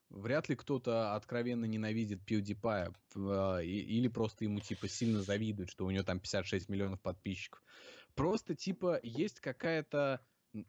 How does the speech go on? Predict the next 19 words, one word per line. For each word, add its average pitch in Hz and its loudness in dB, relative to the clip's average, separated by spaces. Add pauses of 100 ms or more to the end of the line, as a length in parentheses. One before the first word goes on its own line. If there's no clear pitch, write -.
м, 127 -6
блядь, 123 0
ну, 131 0
икона, 143 2
конечно, 117 -2
для 110 -2
него 120 2
жирно 202 4
будет 120 0
сказано, 101 -2
но, 135 0
скажем 151 -2
так, 110 -4
есть 147 -4
икона 165 2
определённого 123 0
ответвления, 123 0
например, 107 -2
Ютуба, 123 2